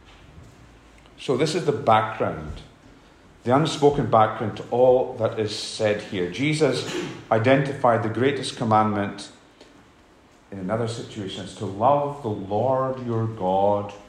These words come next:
with all your heart and soul and mind and strength, and to love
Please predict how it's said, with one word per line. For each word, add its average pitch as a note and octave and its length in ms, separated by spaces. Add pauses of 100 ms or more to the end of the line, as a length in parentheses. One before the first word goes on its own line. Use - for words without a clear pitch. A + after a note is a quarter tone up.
(640)
with G2+ 100
all C3+ 220
your D#3+ 140
heart A#2+ 560 (580)
and F2+ 160
soul A#2+ 760 (300)
and E2+ 220
mind B2 580
and G2 100
strength, G2+ 640 (600)
and G#2+ 100
to A#2+ 80
love C3 500